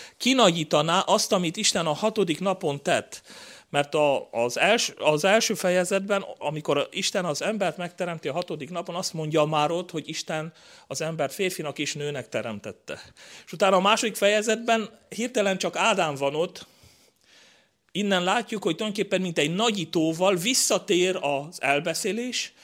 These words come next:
és elmondja, hogy hogyan teremtette meg Isten a, a férfit és a nőt. És látjuk, hogy először csak Ádámot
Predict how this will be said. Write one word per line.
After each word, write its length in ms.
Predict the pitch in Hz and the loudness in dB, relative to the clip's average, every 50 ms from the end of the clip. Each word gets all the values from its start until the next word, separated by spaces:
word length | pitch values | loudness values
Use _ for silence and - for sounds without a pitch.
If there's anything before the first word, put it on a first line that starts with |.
| - - - - | -20 -20 -20 -14
és 140 | - - - | -8 -6 -2
elmondja, 400 | 170 180 214 269 311 262 220 196 | 0 2 2 2 0 0 2 2
hogy 100 | 185 180 | 2 2
hogyan 300 | 196 277 - 285 220 170 | 2 0 2 2 2 2
teremtette 580 | 180 160 151 156 147 147 151 135 - - - 135 | 2 2 4 2 2 0 -2 -4 -4 -2 -4 -4
meg 340 | 135 139 139 135 139 - - _ - _ | -2 -2 -2 -4 -4 -8 -18 _ -20 _
Isten 360 | - 151 - - - 151 143 | -8 -6 -2 0 2 2 2
a, 120 | 139 135 139 135 - _ _ | 2 -2 -6 -8 -12 _ _
a 80 | - | -12
férfit 400 | - - 160 156 151 - 165 - | -4 0 2 2 2 0 -2 -4
és 160 | 139 127 - - | -4 -4 -4 -4
a 80 | 131 | -6
nőt. 500 | 127 131 123 107 95 - - - - - - - _ _ _ _ _ _ _ - - - - - - _ _ _ _ _ | -6 -6 -6 -8 -8 -8 -10 -14 -20 -20 -20 -20 _ _ _ _ _ _ _ -20 -20 -20 -20 -20 -20 _ _ _ _ _
És 260 | 139 143 143 - - | -6 -4 -4 -4 -2
látjuk, 460 | - 156 175 208 254 262 - 240 214 - | 0 2 4 4 4 2 0 -4 -2 0
hogy 140 | 202 175 - | 0 0 2
először 420 | - 202 233 220 - - 202 185 | 0 -2 0 -2 -2 -2 -4 -2
csak 200 | - - 156 - - | -4 -6 -8 -4 -2
Ádámot 760 | 165 185 196 202 190 180 151 139 143 143 143 143 - - | 0 2 2 2 2 0 0 0 -2 -4 -4 -6 -10 -20